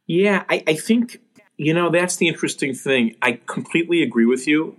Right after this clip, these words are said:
that violence generally does beget more violence. If I'm also allowed to say, that doesn't always mean it's not appropriate. Like, I feel like the people who know that sometimes, and I admit I'm not a pacifist, I don't think this tradition is pacifist.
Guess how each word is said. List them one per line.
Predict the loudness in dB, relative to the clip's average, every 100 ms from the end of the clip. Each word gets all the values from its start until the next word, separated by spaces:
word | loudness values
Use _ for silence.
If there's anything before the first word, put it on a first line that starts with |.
| -2
that | -2 -2
violence | -2 0 0 -2 -2 -6 -10 _ -12
generally | -2 2 2 2 2
does | 2 0 0
beget | -2 0 0 2
more | 0 2
violence. | 2 2 2 0 -4 -6 -10 _ _ _ _ _ -2
If | 0 0
I'm | -2
also | 0 0 0 0
allowed | 2 2 2 0
to |
say, | 0 2 2
that | 2 0
doesn't | 0 0 0 -2
always | 2 2 2 2
mean | 2 2 2 -2 -10 -20 -20 -20 -20 -20 -20 _ _ _ _ -4
it's | -2 2
not | 2
appropriate. | 0 0 0 0 -4 -4 -8 _ _ _ _ _ _ _ _ _ _ _ _ _ -6
Like, | 0
I | 0
feel | 2 0
like | 0
the | -4
people | -4 -6 -2 0 0 0
who | 0
know | 2 2 4 2
that | 2 -2
sometimes, | -2 -2 -2 -4 -6 -6
and | -4 0
I | 2
admit | 2 0 0
I'm | -4
not | -4 -4
a |
pacifist, | -2 -2 -2 -4 -6 -6 -4
I |
don't | -6
think | -10 -10
this | -10
tradition | -8 0 2 2 -4
is | -10
pacifist. | -12 -8 -8 -8 -8 -8